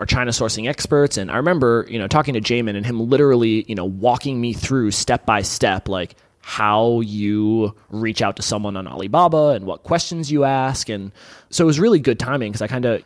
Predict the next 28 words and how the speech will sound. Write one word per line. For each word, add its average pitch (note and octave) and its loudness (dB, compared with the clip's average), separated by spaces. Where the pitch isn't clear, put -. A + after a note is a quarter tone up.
you E3+ 0
know, D#3+ 4
was B2 4
all A2 4
of A#2 2
a B2 -2
sudden C#3+ 0
in A2 -6
a G#2 -6
room D3 0
with G#2+ -2
all A2 2
these G#2+ -2
smart C#3+ 2
and G2+ -4
experienced C3 -2
and A2 -10
successful B2 -4
people A2+ 0
that G#2 0
I G#2 2
was A2 0
able A2 2
to G2+ -2
talk A2+ -2
to A#2 4
and G2 -2
get A2 -2